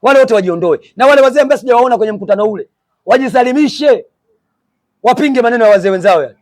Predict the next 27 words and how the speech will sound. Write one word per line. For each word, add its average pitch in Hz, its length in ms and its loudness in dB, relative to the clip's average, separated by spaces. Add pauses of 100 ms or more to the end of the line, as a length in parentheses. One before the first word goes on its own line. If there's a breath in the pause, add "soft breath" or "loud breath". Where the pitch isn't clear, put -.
(140)
ya 190 80 -8
kumkataa 190 360 -2
Dewji. 190 320 -4 (360)
Wasipopinga, 277 760 -2 (800)
ndio 202 120 -2
ile 254 120 2
ile 240 140 4
ya 214 80 4
shuleni 208 360 -2
ile. 123 140 -12 (200)
Sabaki 240 320 -2
mmoja 277 240 0
akioza 285 300 0
kwenye 269 180 -6
tenga, 311 340 -2 (600)
wote 254 240 2
wameoza. 196 540 0 (220)
Tutawaunganisha. 202 720 -2 (1040)
Kama 294 160 0
wamekaa 254 280 2
kimya 233 280 -2
mpaka 226 220 2
leo, 220 160 4
wamekaa 185 280 0
kimya, 196 240 -6
watawajibu 185 440 -2
wale. 156 240 -2